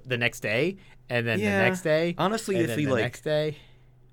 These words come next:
Speaker 2: if you have I R L friends, <laughs> you don't need
Speaker 1: No,
Speaker 2: it.
Speaker 1: but even then, I
Speaker 2: <laughs>
Speaker 1: was just like, "No, I'm just
Speaker 2: I don't
Speaker 1: gonna
Speaker 2: know.
Speaker 1: play games." Like,
Speaker 2: Right,
Speaker 1: I was
Speaker 2: yeah.
Speaker 1: like, "Oh, I'm gonna go do these forums," and then I went, "Well, I just downloaded a game instead."
Speaker 2: That's the smart thing, 'cause then you're getting entertainment.
Speaker 1: Yeah, I
Speaker 2: What
Speaker 1: was
Speaker 2: I
Speaker 1: like,
Speaker 2: used to do is I would buy a game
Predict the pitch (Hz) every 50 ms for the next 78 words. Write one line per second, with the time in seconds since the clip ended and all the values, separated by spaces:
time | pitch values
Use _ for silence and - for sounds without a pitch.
0 | - - 131 131 - 170 185 226 214 - - - 101 104 95 85 87 107 156 156
1 | - - 85 85 87 104 - - 214 165 - 247 214 175 175 175 254 311 285 269
2 | 240 233 233 226 233 233 208 240 202 196 233 - 156 175 202 208 196 220 - 226
3 | 208 190 180 175 170 175 175 185 185 190 - 170 170 147 120 107 110 117 110 98
4 | 104 104 104 98 98 - - - - - - 180 190 185 170 147 131 110 101 185
5 | 175 196 208 202 - 214 202 - 240 254 233 185 180 208 202 196 180 185 190 180
6 | 170 180 175 165 156 147 - - 196 185 135 107 98 - - - - 139 139 131
7 | 127 147 139 135 131 131 131 131 113 127 127 123 123 123 127 - 143 147 156 170
8 | 170 175 165 - 160 147 147 147 143 139 123 110 107 127 127 117 107 95 - -
9 | 120 101 87 - - - - - - - - - - - - - - - - -
10 | - - - - - - 139 185 190 - 135 117 - - 110 107 101 - - -
11 | 78 76 73 73 73 - - - - 113 120 127 123 110 113 107 104 87 92 87
12 | 82 78 - 85 85 87 101 120 127 208 190 226 220 160 139 123 120 127 - 156
13 | 175 - - 143 135 139 131 120 110 87 101 98 95 85 - 98 110 123 135 120
14 | 107 92 90 87 87 87 85 85